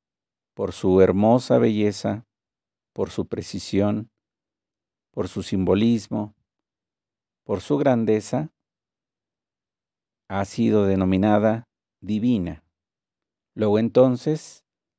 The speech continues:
ahora se le conoce como la Divina Comedia.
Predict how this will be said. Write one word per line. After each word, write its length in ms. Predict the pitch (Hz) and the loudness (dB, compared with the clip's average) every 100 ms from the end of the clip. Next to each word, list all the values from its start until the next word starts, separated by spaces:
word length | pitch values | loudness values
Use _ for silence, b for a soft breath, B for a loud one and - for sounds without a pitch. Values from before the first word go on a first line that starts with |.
| - | -10
ahora 400 | 95 98 104 107 | -2 0 0 -4
se 120 | - | -4
le 120 | 101 | -4
conoce 480 | 98 104 104 101 107 | -2 -2 -2 -4 -6
como 380 | - 107 117 151 _ _ _ _ | -2 0 -2 -4 _ _ _ _
la 180 | 110 104 | -6 -4
Divina 500 | 98 101 95 95 90 | -4 -4 -4 -6 -8
Comedia. 720 | - 90 87 82 80 98 90 | -8 -8 -6 -8 -10 -12 -14